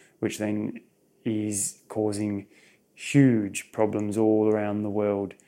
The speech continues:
This is our chance to begin to own the solutions to the problems that we're creating and become part of a, a better way of living in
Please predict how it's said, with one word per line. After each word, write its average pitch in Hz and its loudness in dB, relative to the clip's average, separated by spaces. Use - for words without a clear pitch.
This 135 6
is 139 8
our 120 6
chance 117 2
to 117 0
begin 131 6
to 117 0
own 127 6
the 110 0
solutions 127 6
to - -2
the 113 0
problems 120 4
that 120 2
we're 117 4
creating 131 4
and 120 0
become 113 0
part 117 2
of 113 2
a, 110 2
a 110 -8
better 120 4
way 113 6
of 107 0
living 113 0
in 113 0